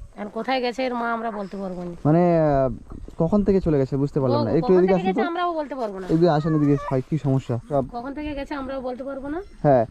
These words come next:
Speaker 2: বিউটি তো মানে কদিন আগে বেশ বলছিল দিদি ভাই এবং ইনার যে মা ছিল,
Speaker 1: হুম।
Speaker 2: কদিন আগে বেশ আমাকে বললো যে ওর বাবা কি ছেড়ে চ-, মে-, অন্য মেয়েকে নিয়ে পালিয়ে গেছে।
Speaker 1: ওর মাও পালিয়ে, ও বাবা যদি পালিয়ে গেছে, মা যদি ভালো হয়, মা ছেড়ে দিয়ে চলে গেছে কেন?
Speaker 2: সেটা আমাকে ফোন করে ডাকলো দাদা, আমি রাস্তায় একদিন যাচ্ছিলাম,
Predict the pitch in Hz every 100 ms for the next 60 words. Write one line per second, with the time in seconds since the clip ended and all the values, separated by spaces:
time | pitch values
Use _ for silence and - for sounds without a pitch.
0 | - - - - 147 190 208 220 226 226
1 | 226 214 202 220 202 214 202 202 208 190
2 | 185 196 202 180 190 196 - 180 196 202
3 | 175 165 190 185 165 196 214 214 208 -
4 | 190 208 202 214 202 202 190 190 185 185
5 | 151 156 165 165 _ - 175 175 - 165
6 | 160 151 151 151 147 165 165 165 165 160
7 | 156 151 123 113 117 - - 226 226 247
8 | 277 262 262 285 285 240 220 202 226 269
9 | 320 320 302 330 330 330 330 285 302 285
10 | 302 262 294 320 285 285 294 294 285 269
11 | 233 208 185 175 - - - - 240 233
12 | 220 196 214 214 214 202 180 - 190 190
13 | 190 180 175 180 180 175 170 165 180 196
14 | 165 151 156 190 190 185 185 208 262